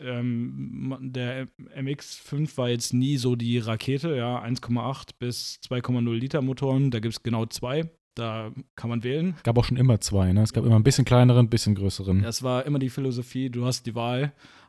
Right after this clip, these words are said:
Speaker 1: A oder B, nice, dann nehme ich lieber A. In diesem Fall ist A eins Komma acht Liter mit hundertsechsundzwanzig P S.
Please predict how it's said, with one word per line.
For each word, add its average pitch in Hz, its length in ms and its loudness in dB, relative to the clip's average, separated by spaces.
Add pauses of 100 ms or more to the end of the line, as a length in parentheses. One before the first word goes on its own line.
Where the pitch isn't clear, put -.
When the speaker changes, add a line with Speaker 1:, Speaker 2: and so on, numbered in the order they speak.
(100)
Speaker 1:
A 117 100 -4
oder 117 220 0
B, 131 260 0 (320)
nice, 120 480 -4 (300)
dann 123 160 -2
nehme 127 160 4
ich - 200 -8 (240)
lieber 127 300 -2
A. 139 200 0
In 151 120 -4
diesem 156 220 -4
Fall 147 560 -2
ist 120 160 -6
A 123 240 -6
eins 131 240 -2
Komma 123 180 -2
acht 123 220 -8
Liter 131 180 -6
mit 117 160 -4
hundertsechsundzwanzig 120 800 -6
P 110 80 -12
S. 139 280 -8